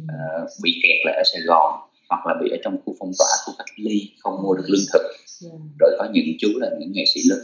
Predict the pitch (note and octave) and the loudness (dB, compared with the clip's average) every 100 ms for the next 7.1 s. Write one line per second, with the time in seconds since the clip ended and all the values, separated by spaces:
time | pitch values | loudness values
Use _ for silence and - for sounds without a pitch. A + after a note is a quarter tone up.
0 | - F#2+ F#2 G#2 - _ _ _ - D#2+ | 4 4 4 0 -2 _ _ _ -8 0
1 | D#2 D2+ E2 G#2 - - - G2 G2+ - | 0 0 -4 0 0 2 2 2 0 -8
2 | _ _ _ _ _ - - - - C#2 | _ _ _ _ _ -16 -16 -8 -2 0
3 | - - A2+ - - F2 F2 - G2+ G2+ | -2 -4 -6 -6 2 2 2 -4 -6 -4
4 | F#2 - - - F2+ - - A#2 - - | -2 -2 0 2 2 2 -2 -2 4 4
5 | - F#2 F#2 A2 - - _ _ - C#3+ | 8 6 6 4 0 -10 _ _ 0 2
6 | F#2 - - G2+ G2+ E2+ D#2+ - G2 G2+ | 2 2 0 -4 -6 -6 -8 -8 -4 -2